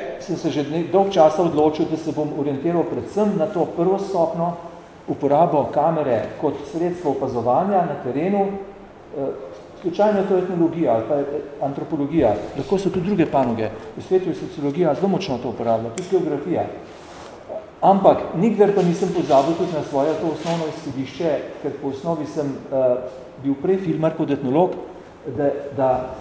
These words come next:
da bi, da bi znal ta izdelek tudi nekako zapakirati. In to mi je pa hkrati največja težava pri poučevanju, recimo, ko imamo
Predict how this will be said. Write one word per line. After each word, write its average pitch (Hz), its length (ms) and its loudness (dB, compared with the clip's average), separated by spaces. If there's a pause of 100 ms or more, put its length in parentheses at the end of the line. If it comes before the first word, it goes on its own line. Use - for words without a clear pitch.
(280)
da 147 60 2
bi, 139 160 0 (300)
da 147 80 4
bi 139 140 2
znal 175 280 0
ta 165 140 8
izdelek 160 340 0
tudi 156 140 -2
nekako 139 240 -2
zapakirati. 117 680 -4 (520)
In 143 280 2 (460)
to 214 120 8
mi 208 100 8
je 190 100 4
pa 185 80 6
hkrati 160 400 4
največja 180 400 4
težava 147 440 4
pri 139 180 -2
poučevanju, 139 640 2
recimo, 139 300 -4
ko 131 100 -8
imamo 123 240 -2